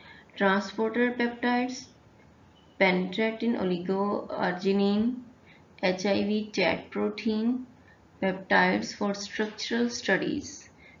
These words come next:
turn mimicking cyclic peptides, hormones, oxytocin,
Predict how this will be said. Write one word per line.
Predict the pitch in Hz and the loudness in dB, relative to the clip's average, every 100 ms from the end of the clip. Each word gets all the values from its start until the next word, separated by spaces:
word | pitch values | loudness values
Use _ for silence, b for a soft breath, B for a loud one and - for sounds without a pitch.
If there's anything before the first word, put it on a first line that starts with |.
| - - | -14 2
turn | 214 214 226 226 - | 4 6 4 2 0
mimicking | 202 202 196 196 226 226 | 2 2 2 0 0 2
cyclic | - 190 185 185 180 | 2 -2 -2 -6 -4
peptides, | 185 185 - 185 185 233 - - - B B B B B - - - - | -4 -4 -2 0 0 -2 -8 -14 -20 B B B B B -20 -20 -20 0
hormones, | 202 202 208 214 226 240 233 - - | 4 6 6 4 4 2 2 -6 -4
oxytocin, | 202 185 - 208 208 196 196 214 220 240 262 | -2 -2 -2 -4 -2 -2 -2 -2 2 0 0